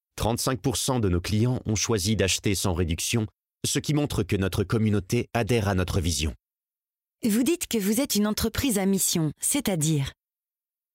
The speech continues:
Speaker 1: Notre raison d'être est de changer les comportements pour rendre notre monde vivable. Cela se traduit par plusieurs objectifs stratégiques.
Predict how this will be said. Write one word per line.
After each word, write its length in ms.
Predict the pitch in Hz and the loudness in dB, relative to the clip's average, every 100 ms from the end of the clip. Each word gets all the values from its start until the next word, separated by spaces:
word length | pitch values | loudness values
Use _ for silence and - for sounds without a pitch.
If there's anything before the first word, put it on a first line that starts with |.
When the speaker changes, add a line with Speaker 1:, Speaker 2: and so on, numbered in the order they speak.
| _ 120 | _ 0
Speaker 1:
Notre 320 | 139 - 151 | 0 0 0
raison 340 | 135 135 135 | 0 0 0
d'être 340 | 135 160 - 151 | 0 0 -2 -2
est 120 | 123 | 0
de 100 | 113 | 2
changer 420 | 110 - 127 110 127 | 0 0 0 0 0
les 120 | 92 | 0
comportements 680 | 101 98 113 - 98 101 | -2 -2 -2 0 2 0
pour 320 | 113 113 98 87 | 0 0 2 2
rendre 340 | 101 90 92 | 0 0 0
notre 280 | 87 - 104 | 0 0 2
monde 260 | 110 120 | 2 2
vivable. 580 | 95 98 87 80 65 62 - _ _ _ _ - | 2 2 2 0 -4 -8 -12 _ _ _ _ -6
Cela 320 | - 113 117 | -2 0 0
se 120 | - | 0
traduit 400 | 87 95 101 135 | -2 -2 0 -2
par 200 | - 104 | -2 -4
plusieurs 440 | - 123 104 107 101 | -2 -2 0 0 0
objectifs 420 | 90 92 - 120 | -2 -2 -2 -4
stratégiques. 640 | - - 90 71 71 - | -2 -2 -2 -2 -4 -10